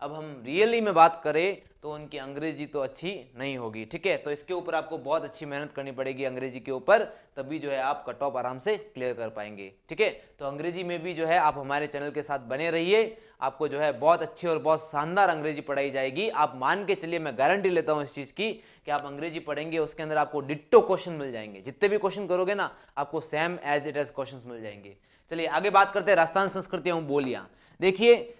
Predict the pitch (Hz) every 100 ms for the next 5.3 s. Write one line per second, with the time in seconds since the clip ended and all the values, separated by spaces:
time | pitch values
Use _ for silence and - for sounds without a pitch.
0 | _ 175 190 220 214 214 202 202 208 175
1 | 185 185 214 190 185 185 175 165 170 180
2 | 165 156 175 170 170 160 160 160 147 160
3 | 165 165 143 156 147 131 139 135 135 107
4 | 120 117 120 110 113 147 - 139 135 -
5 | 170 180